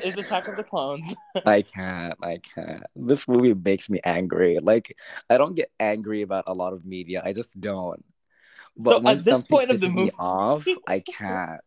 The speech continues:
Speaker 2: I
Speaker 1: At,
Speaker 2: can't.
Speaker 1: at this point of the movie, Khalifa was already, like, really upset. And then the
Speaker 2: I
Speaker 1: second
Speaker 2: was,
Speaker 1: post-credit
Speaker 2: um, well, like,
Speaker 1: scene.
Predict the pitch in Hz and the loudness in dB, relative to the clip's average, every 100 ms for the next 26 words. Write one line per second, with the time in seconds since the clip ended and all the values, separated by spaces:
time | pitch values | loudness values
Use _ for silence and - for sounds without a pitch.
0 | _ - 98 - - 170 - - - 185 | _ -14 -12 -6 0 0 0 -6 0 0
1 | 180 190 - 254 220 170 170 151 165 170 | 0 -6 0 0 0 -4 -4 -6 -6 -4
2 | 202 156 143 147 143 147 120 _ 123 120 | -2 -2 -2 -4 -6 -8 -12 _ _ -14
3 | 120 117 - 98 135 _ _ _ _ _ | -12 -12 -12 -10 -10 _ _ _ _ _
4 | - 160 220 214 202 135 160 190 156 - | -4 0 2 2 4 6 6 2 0 -4
5 | 139 131 120 131 143 139 110 | -4 -4 2 4 4 2 -4